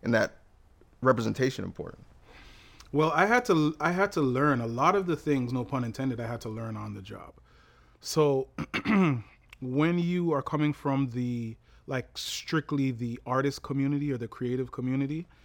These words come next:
Speaker 2: and you make your way, what I call behi-, you know, to behind the Iron Curtain, there are a lot of things, you find out the importance of a lot of things, but you also find out,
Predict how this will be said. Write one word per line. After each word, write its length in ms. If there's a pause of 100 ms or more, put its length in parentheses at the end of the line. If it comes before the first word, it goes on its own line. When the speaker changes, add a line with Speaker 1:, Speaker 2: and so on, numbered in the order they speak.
(340)
Speaker 2:
and 640 (460)
you 140
make 360
your 140
way, 440
what 200
I 80
call 240
behi-, 320
you 140
know, 120
to 140
behind 460
the 80
Iron 280
Curtain, 460 (840)
there 340
are 680 (2500)
a 80
lot 260
of 120
things, 240
you 80
find 340
out 140
the 80
importance 840
of 140
a 20
lot 180
of 100
things, 260
but 140
you 120
also 300
find 420
out, 380